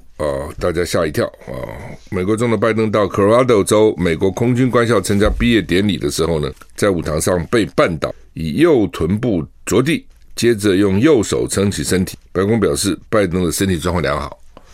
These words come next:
右边着地了，右边摔倒。八十岁拜登到科罗拉多州美国空军官校的毕业生演讲，他跟一名学员握手以后，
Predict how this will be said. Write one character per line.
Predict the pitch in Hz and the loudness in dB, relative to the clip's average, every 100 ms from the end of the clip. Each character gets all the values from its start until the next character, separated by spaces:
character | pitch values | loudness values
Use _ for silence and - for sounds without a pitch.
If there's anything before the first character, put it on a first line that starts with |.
| - | -2
右 | 131 | 0
边 | 101 98 95 - - | 2 2 0 -8 -12
着 | - 71 | -6 -4
地 | 80 80 | -2 -4
了， | 64 - | -6 -2
右 | 107 | 0
边 | 85 80 | 0 -2
摔 | 78 78 | -2 -4
倒。 | - - - - | -4 -12 -16 -4
八 | 110 | -2
十 | |
岁 | 104 113 | 2 2
拜 | 127 107 | 2 0
登 | 95 101 | 0 0
到 | 107 | 0
科 | 98 117 | 2 4
罗 | 113 | 4
拉 | 107 | 4
多 | 110 | 2
州 | 104 107 | 4 2
美 | 104 80 | 2 2
国 | 82 | 0
空 | 82 104 | 0 0
军 | 104 | 2
官 | 101 101 | 0 2
校 | 95 | 0
的 | 82 | 0
毕 | 73 | 0
业 | 95 | 0
生 | 80 87 | 0 0
演 | 76 82 | -2 -2
讲， | 71 55 | -4 -4
他 | 90 | -4
跟 | 90 - | -4 -2
一 | 107 | -2
名 | 92 85 | 0 -2
学 | 90 90 | 0 0
员 | 90 | 2
握 | 127 113 | 2 2
手 | 92 73 | 2 2
以 | |
后， | 90 | 0